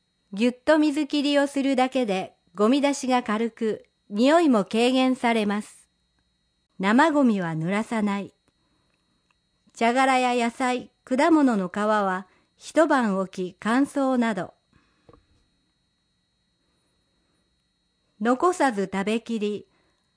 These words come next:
三〇一〇運動。飲み会や宴会では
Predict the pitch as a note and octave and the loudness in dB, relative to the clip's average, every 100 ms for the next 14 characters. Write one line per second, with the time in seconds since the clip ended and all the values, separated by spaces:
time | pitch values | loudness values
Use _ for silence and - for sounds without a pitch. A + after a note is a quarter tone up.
0 | _ _ _ _ _ - C#4+ D#4+ D#4 D4+ | _ _ _ _ _ -2 4 6 6 6
1 | C4 F#3+ F#3+ - D4 D4 C#4+ C#4 C4 G3 | 2 -2 -4 0 2 4 2 2 2 0
2 | F3 D#3+ A#2 - _ _ _ _ _ _ | -4 -8 -10 -18 _ _ _ _ _ _
3 | _ _ _ _ _ _ _ _ _ _ | _ _ _ _ _ _ _ _ _ _
4 | _ _ A3 C4 D#4 D4 D4 D4 C4+ C#4 | _ _ 2 4 4 2 2 2 2 2
5 | C#4+ C#4 C4+ C4+ B3 A#3 F#3 F#3+ | 0 0 0 0 0 0 -2 -6